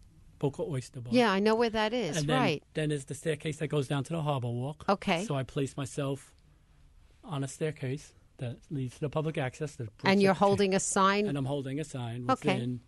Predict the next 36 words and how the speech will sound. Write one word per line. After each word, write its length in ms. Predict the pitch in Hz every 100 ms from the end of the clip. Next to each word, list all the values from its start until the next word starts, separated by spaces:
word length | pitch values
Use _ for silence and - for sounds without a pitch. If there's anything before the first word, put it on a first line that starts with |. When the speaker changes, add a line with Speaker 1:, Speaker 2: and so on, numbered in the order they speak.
| _ _ -
Speaker 1:
five 260 | 139 143
minutes. 640 | 143 147 143 147 - - - -
Speaker 2:
And 180 | - 190
the 40 | 185
sign 320 | - 202 202
says 320 | - 180 156
what? 200 | 147 120 - _ _ _ _ _
Speaker 1:
"Joe 240 | - 147 135
must 220 | 127 -
go." 200 | 113 107 - -
Speaker 2:
Okay. 360 | 285 - 233 226 -
Joe 180 | - 196
must 260 | 208 214 -
go. 220 | 156 190 -
Speaker 1:
Right. 100 | 170 151
Speaker 2:
Okay. 200 | 135 202 - _ _ _
Speaker 1:
And 460 | 302 147 123 117 120 - - - - - 277
I 80 |
was 140 | 139 135
exercising 440 | 131 - 151 135
my 80 | 139
First 260 | 127 143 143
Amendment 320 | 143 151 180
rights 300 | 147 135 131
when 100 | 127
I 60 |
first 280 | 120 143 131
was 120 | 139 127
approached 320 | 127 135 -
by 80 | 123
two 180 | -
police 300 | 208 170 135
officers 420 | 127 113 123 - 127
and 140 | 120
told 220 | 135 120
me, 200 | 120 120